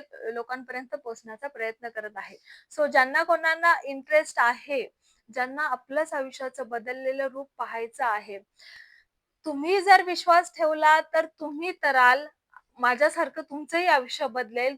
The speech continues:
तुमच्या आयुष्यात थ्री सिक्स्टी अँगलने चेंज होईल आणि ते तुम्हीच तुमच्या, अ, नवीन डोळ्या, अ, नवीन, अ, आयुष्याकडे, अ, कौ-, कुतूहलाने आणि कौतुकाने पाहत राहाल की खरंच असं झा-, चेंजेस झालेत, इतके पॉझिटिव्ह चेंजेस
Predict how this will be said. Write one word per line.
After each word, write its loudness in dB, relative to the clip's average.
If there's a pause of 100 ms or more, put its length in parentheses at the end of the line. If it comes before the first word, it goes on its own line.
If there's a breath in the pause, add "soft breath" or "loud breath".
तुमच्या -4
आयुष्यात 0 (220)
थ्री 2
सिक्स्टी -12
अँगलने -6
चेंज -12
होईल -8
आणि -8
ते -6
तुम्हीच -12
तुमच्या, -4
अ, -8
नवीन -10
डोळ्या, 0
अ, -4
नवीन, -8 (500 loud breath)
अ, -10
आयुष्याकडे, -6
अ, 2
कौ-, -6
कुतूहलाने -6
आणि -8
कौतुकाने -8
पाहत -4
राहाल -4 (100)
की -10 (580 loud breath)
खरंच -2
असं -4
झा-, -6
चेंजेस -10
झालेत, -8
इतके -16
पॉझिटिव्ह -12
चेंजेस -12